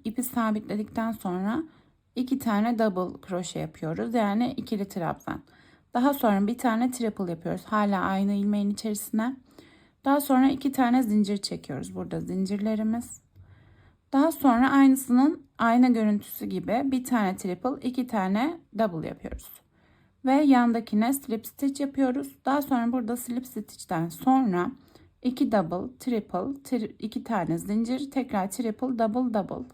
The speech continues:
ve tekrar slip stitch. Bu şekilde aslında sonuna kadar geleceğim birazdan. Ama öncesinde ben göz takmak istediğim için önce gözleri yerleştireceğim. Devam edip bunu kapatmadan önce.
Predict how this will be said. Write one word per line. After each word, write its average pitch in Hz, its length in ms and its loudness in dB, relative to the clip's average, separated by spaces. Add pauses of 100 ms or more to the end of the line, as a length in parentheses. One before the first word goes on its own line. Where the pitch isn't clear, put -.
(140)
ve 262 320 0
tekrar 226 400 -2
slip 185 300 -10
stitch. - 360 -16 (680)
Bu 311 80 2
şekilde 180 420 0
aslında 220 420 0
sonuna 262 360 6
kadar 247 260 2
geleceğim 196 520 0
birazdan. 170 420 -6 (300)
Ama 269 200 12
öncesinde 247 520 4
ben 226 220 0
göz 240 220 -2
takmak 226 440 -4
istediğim 220 560 -2
için 277 500 -2
önce 233 240 2
gözleri 214 380 2
yerleştireceğim. 165 920 -2
Devam 175 320 2
edip 165 260 -4
bunu 180 160 -4
kapatmadan 170 640 -4
önce. 160 600 0